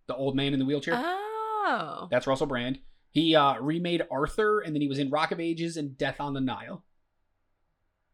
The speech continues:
Speaker 1: I don't even remember him in Death on the Nile.
Speaker 2: I don't either.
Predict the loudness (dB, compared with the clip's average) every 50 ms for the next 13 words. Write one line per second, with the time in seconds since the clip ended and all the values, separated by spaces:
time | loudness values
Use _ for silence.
0 | _ _ -2 0 2 4 4 4 4 4 4 2 2 2 0 0 0 -2 -2 -2
1 | -2 -2 -2 -4 -4 -4 -2 -2 -2 -2 0 0 0 0 -2 -2 -4 -8 -8 -6
2 | -6 -6 -4 -4 -4 -4 -4 -6 -10 -14